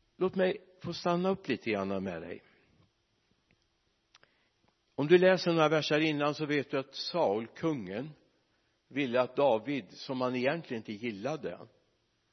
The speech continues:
skulle klä i sig den rustning som var Da-, Sauls rustning. Men Saul var ganska välväxt. Och rustningen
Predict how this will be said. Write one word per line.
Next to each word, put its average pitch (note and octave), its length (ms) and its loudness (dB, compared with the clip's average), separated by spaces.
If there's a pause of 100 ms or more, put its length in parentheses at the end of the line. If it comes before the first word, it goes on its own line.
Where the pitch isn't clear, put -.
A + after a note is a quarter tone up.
(1040)
skulle A#2+ 300 -8
klä A2+ 200 -2
i D3 160 -4
sig A2 460 -6 (1900)
den A2+ 420 -4
rustning A#2+ 760 -10
som A2 200 -12
var G#2+ 140 -4
Da-, A#2+ 420 -6
Sauls F3 560 -8
rustning. - 640 -14 (560)
Men C#3 140 -10
Saul E3 300 -4
var C3+ 140 -4
ganska G#2 400 -6
välväxt. G2+ 760 -10 (1500)
Och B2+ 160 -2
rustningen C#3 920 -2